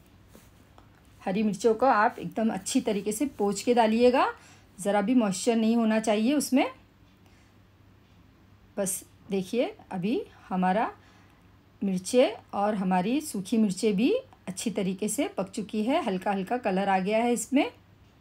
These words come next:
अब इस पॉइंट पे हम इसमें गोश्त को डाल देंगे। हमारा फ्लेम मीडियम टू लो है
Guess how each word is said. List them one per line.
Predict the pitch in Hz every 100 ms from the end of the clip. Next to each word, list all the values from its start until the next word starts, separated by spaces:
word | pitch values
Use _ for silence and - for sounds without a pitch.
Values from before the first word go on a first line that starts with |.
| _ _ _ _ _ _ _ _ - _ _ _ -
अब | 185 180 -
इस | 240 -
पॉइंट | 220 185 180 180
पे | 254 523 - _ _ -
हम | - 202
इसमें | 185 - 226 494 440
गोश्त | 190 196 185
को | -
डाल | 214 180 196
देंगे। | 214 226 339 508 - - - - - - - _ _ _ - - - _ - _ _ - - - - _ - - -
हमारा | - 185 196 214
फ्लेम | - 196 349 381
मीडियम | 190 185 208
टू | 214 233
लो | 196 208
है | 226 254